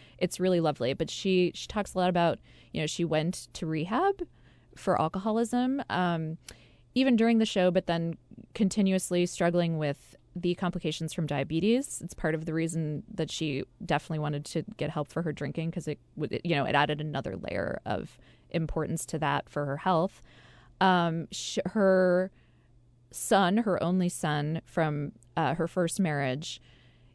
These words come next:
ended up accidentally shooting himself. I think he was in his early twenties, which is really horrible. Um, so she's gone through a lot. She really, she really, really has. And I think, you know, th-,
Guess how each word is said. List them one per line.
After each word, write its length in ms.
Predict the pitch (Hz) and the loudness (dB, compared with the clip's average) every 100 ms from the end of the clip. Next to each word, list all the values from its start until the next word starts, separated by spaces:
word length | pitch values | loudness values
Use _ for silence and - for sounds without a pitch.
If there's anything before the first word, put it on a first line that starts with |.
| _ _ _ _ _ _ - | _ _ _ _ _ _ 4
ended 220 | 202 190 | 6 4
up 100 | 185 | 4
accidentally 600 | 151 170 - 190 180 165 | 2 0 0 2 2 0
shooting 400 | - - 160 160 | 0 0 0 0
himself. 460 | 165 - 147 147 | 0 0 2 2
I 80 | - | 0
think 220 | 165 202 | 0 0
he 120 | 220 202 | 0 0
was 120 | 170 | 0
in 80 | 165 | -2
his 120 | 156 | -4
early 260 | - 156 151 | -4 -4 -4
twenties, 680 | - - 151 139 147 - - | -6 -6 -4 -2 -4 -6 -12
which 160 | - | -14
is 180 | 165 - | -14 -10
really 440 | 170 185 165 143 - _ | -2 0 0 -2 -8 _
horrible. 640 | - - 165 147 - 160 - - - - - | -10 -4 -2 -2 -4 -4 -8 -20 -20 -4 4
Um, 380 | 190 175 156 | 4 4 0
so 140 | - 240 | -2 -2
she's 220 | - 262 | -2 -4
gone 180 | 330 466 | -6 -8
through 180 | - 370 | 0 2
a 40 | |
lot. 580 | 196 160 175 349 - - - | 2 0 0 2 2 0 -8
She 200 | - 233 | -4 -2
really, 540 | 208 226 254 269 226 - | 0 2 2 2 0 -4
she 220 | - - | -8 -4
really, 320 | 202 202 220 | 0 2 2
really 240 | 208 190 175 | 2 0 -2
has. 460 | 175 170 170 147 - | -2 -2 0 -2 -4
And 300 | 175 175 165 - - - - - _ _ | -2 0 -2 -6 -20 -20 -20 -20 _ _
I 120 | 190 | 2
think, 600 | 196 - 233 240 - - _ | 4 2 4 4 0 -14 _
you 140 | 208 | 0
know, 420 | 196 175 170 165 170 - _ _ _ _ _ _ _ _ | 2 4 2 0 -4 -10 _ _ _ _ _ _ _ _
th-, 160 | 180 | -8